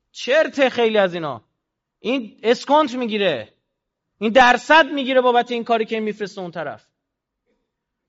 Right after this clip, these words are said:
مواردی هست در مورد من هنوز دست نگرشم راجع به پزشکی سخنرانی نکردم. یه روایت عهد لازم دارم که راجع به این موضوعات خاصی که بنده سوال اسمش رو-، روایت عهده.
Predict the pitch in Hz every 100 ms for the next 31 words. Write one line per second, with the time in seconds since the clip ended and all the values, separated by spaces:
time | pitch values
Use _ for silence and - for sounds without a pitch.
0 | _ 170 202 202 214 285 320 285 277 247
1 | 240 269 262 226 214 269 269 180 156 156
2 | 240 311 - 247 262 240 240 226 226 185
3 | 180 214 180 165 165 160 127 107 95 _
4 | _ _ 175 240 262 220 214 220 220 254
5 | 208 214 202 240 254 262 262 262 247 202
6 | 233 247 247 - _ _ _ 208 214 190
7 | 214 220 214 220 202 196 190 196 233 240
8 | 220 202 170 185 185 180 175 139